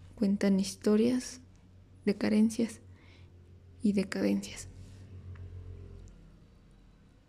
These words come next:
Estas son las consecuencias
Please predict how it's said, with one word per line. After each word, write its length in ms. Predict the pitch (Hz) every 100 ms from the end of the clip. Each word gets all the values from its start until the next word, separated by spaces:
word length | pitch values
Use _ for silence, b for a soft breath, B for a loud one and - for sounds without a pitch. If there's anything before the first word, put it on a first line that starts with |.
| _ _ _ _
Estas 340 | 220 214 220
son 240 | 214 208 208
las 160 | 202
consecuencias 1120 | - 196 185 202 - 220 240 233 277 311 311